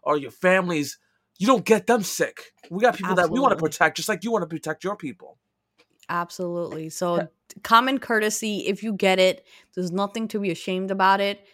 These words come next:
Speaker 2: It happens. Everyone's getting it. Just tell s-, other people you've been in contact with so they can get tested. Really. So the reason why we're talking about this is because there's this thing happening with Delta Airlines,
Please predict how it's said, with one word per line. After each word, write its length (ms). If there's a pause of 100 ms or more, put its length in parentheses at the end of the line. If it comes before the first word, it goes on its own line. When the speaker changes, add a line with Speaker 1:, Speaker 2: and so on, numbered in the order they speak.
Speaker 2:
It 120
happens. 600
Everyone's 500
getting 280
it. 200
Just 380
tell 220
s-, 240 (120)
other 240
people 300
you've 180
been 140
in 100
contact 520
with 160
so 80
they 140
can 140
get 180
tested. 480 (400)
Really. 440 (360)
So 420 (680)
the 120
reason 300
why 120
we're 120
talking 280
about 200
this 340 (300)
is 200
because 600 (400)
there's 220
this 360 (280)
thing 200
happening 380
with 180
Delta 420
Airlines, 760